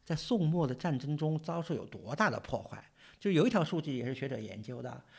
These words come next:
根据元代初年户籍和缴税的这个数据，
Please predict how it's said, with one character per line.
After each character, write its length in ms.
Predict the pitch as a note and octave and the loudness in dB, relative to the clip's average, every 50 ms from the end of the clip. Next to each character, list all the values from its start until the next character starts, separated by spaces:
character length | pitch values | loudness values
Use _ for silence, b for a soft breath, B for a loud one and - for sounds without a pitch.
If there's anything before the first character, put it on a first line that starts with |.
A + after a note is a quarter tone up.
| B B | B B
根 340 | C4+ C4+ C4+ C#4+ D4 C4 | 6 8 8 10 8 8
据 280 | B3+ - A3+ F3+ C3+ B2 A#2 A#2+ | 6 6 4 4 6 4 4 4
元 460 | A#2+ A#2+ A#2 A2+ A#2 A#2+ B2+ E3 G3+ - | 2 2 2 2 2 2 2 2 4 4
代 340 | A#3+ A#3 G#3 D#3+ A3 B3+ | 6 6 8 8 6 4
初 460 | B3 - - - - B3+ B3+ B3+ B3+ A#3+ | 2 -2 -6 -2 2 4 6 8 10 8
年 520 | E3 A2+ G#2 G2+ G2+ G2+ A2 A#2 B2 C3 B B B B | 8 6 4 -2 -6 -6 -6 -6 -8 -8 B B B B
户 400 | B - - - D4 C4 D#3+ C3 | B -4 2 4 4 6 6 4
籍 260 | - - - A#2 B2+ D3+ | 2 2 0 2 2 2
和 220 | - - D3 C3 | 0 -2 -4 -4
缴 260 | - - A2 - - - | -2 -4 -6 -8 -8 -10
税 280 | - - - D4 D4+ B3+ | -10 0 4 4 6 6
的 120 | D3 A2+ | 6 4
这 100 | G2+ G2+ | 0 -2
个 80 | F#2+ G2+ | -6 -8
数 240 | - - A2 G2+ | -8 -8 -8 -10
据， 240 | - - - - - | -10 -14 -20 -20 -20